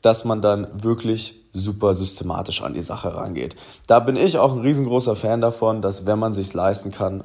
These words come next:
man das done for you eine Agentur machen lässt, ja, dass man sich in-house lieber auf die großen Themen konzentrieren kann, auf der Makroebene, ja,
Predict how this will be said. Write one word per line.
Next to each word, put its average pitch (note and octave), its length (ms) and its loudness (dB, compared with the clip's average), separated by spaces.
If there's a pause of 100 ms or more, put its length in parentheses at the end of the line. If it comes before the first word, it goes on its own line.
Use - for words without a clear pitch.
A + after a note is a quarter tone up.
man F#2+ 180 -4
das F#2 300 -6
done G2+ 200 2
for G#2+ 160 -2
you G2+ 240 -2
eine F#2+ 200 -6
Agentur G2 400 4
machen D3+ 260 2
lässt, A#2+ 460 2
ja, G#2 240 6 (380)
dass G2 200 0
man F#2+ 140 -4
sich F#2+ 320 -6
in-house G#2+ 420 -2
lieber G#2+ 380 4 (300)
auf G2 360 2
die F#2+ 180 -4
großen B2 520 4
Themen A#2 420 0
konzentrieren G#2 640 -6
kann, G2 180 -8
auf - 180 -12
der F2 120 -2
Makroebene, G2+ 1080 2 (100)
ja, F#2+ 260 4